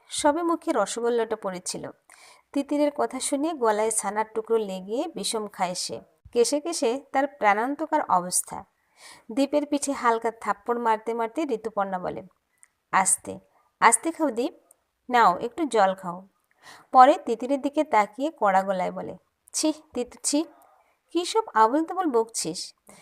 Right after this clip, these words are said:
দেব কাকু তোকে কত ভালোবাসে, তোর জন্য ক্যাডবেরি সেলিব্রেশন প্যাক এনেছে, কী সব যা তা বকছিস তুই?" "না না পিপি, দেব কাকু খুব বাজে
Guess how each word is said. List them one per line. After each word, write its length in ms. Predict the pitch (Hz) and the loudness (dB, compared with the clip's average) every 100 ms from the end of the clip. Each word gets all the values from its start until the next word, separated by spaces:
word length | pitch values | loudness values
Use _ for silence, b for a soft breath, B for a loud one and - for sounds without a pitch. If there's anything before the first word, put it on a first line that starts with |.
| B B 208 | B B -2
দেব 200 | 208 214 | 0 0
কাকু 220 | - 277 339 | 0 -2 -2
তোকে 280 | 349 339 359 349 | -6 -6 -6 -4
কত 340 | - 220 - 311 | -4 -4 -2 0
ভালোবাসে, 640 | 311 330 330 330 - 294 - _ _ _ | 2 2 4 2 2 -2 -2 _ _ _
তোর 160 | 247 233 | 0 0
জন্য 200 | 220 262 269 | 0 -4 -4
ক্যাডবেরি 500 | 262 220 208 247 254 | 0 0 0 -4 -4
সেলিব্রেশন 580 | 247 226 220 240 - 277 | -2 -2 -2 -4 -2 -2
প্যাক 200 | 277 262 262 | 0 -2 -2
এনেছে, 340 | 269 277 269 - _ _ b b b b _ | -4 -2 -4 -6 _ _ b b b b _
কী 140 | - 311 | 0 2
সব 200 | 339 370 | 4 0
যা 180 | 277 254 254 | 4 6 6
তা 140 | 254 294 | 4 0
বকছিস 420 | 240 240 - 311 | 0 -2 -2 -4
তুই?" 160 | - 359 - _ _ _ _ _ - | -4 -8 -10 _ _ _ _ _ -6
"না 220 | 233 220 208 | -2 0 0
না 100 | 311 | -4
পিপি, 360 | - 185 - 320 - b b b b 226 | -6 -12 -8 -10 -10 b b b b 0
দেব 180 | 226 220 | 0 2
কাকু 220 | 294 302 370 | -2 -2 -4
খুব 180 | 427 440 | -2 2
বাজে 360 | - 190 180 | 6 6 2